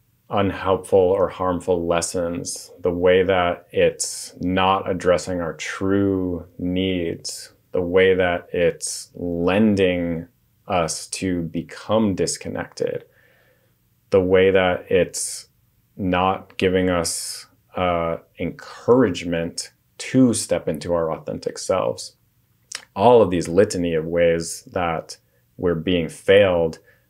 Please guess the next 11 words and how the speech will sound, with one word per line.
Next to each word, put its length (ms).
by 240
this 240
culture 720
that, 560
you 160
know, 300
human 460
beings 560
have 220
created. 680
And 580